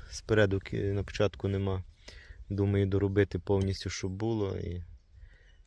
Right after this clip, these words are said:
має вирішити проблему. Ну і ще люди, бачу, там писали ставити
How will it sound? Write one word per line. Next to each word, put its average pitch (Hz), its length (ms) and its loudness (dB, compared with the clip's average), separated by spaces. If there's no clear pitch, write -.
має 95 260 0
вирішити 95 420 0
проблему. 90 540 -4
Ну 175 100 0
і 143 40 2
ще 120 180 4
люди, 117 240 6
бачу, 107 360 0
там 104 160 0
писали 101 520 0
ставити 101 680 4